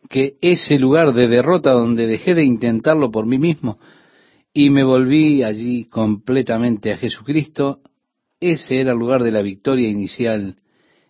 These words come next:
en mi vida. Es decir, cuando ya no era yo, sino Cristo ahora en mí. Y cuando comencé a entregarme a aquella fuerza del Espíritu de Dios que Él puso adentro mío, a mi disposición.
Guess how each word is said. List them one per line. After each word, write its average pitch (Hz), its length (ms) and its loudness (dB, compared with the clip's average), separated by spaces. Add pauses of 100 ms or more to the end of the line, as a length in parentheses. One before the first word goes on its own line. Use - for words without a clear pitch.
en 131 160 0
mi 120 140 0
vida. 95 460 -8 (720)
Es 117 200 -10
decir, 143 160 -6
cuando 117 280 -4
ya 139 240 -2
no 127 260 0
era 117 240 0
yo, 117 220 -4
sino 110 440 -4 (760)
Cristo 139 480 0
ahora 110 180 -2
en 104 100 -4
mí. 101 280 -6
Y 120 160 -12
cuando 143 340 -2
comencé 147 400 -2
a - 20 0
entregarme 160 760 0 (560)
a 123 240 2
aquella 127 340 0
fuerza 143 280 2
del 135 120 4
Espíritu 143 420 0
de 135 140 2
Dios 151 220 0
que 127 500 -6
Él 123 160 -2
puso 110 640 -10 (840)
adentro 123 540 0
mío, 101 400 -6 (320)
a 113 120 -8
mi 113 140 -4
disposición. 101 800 -10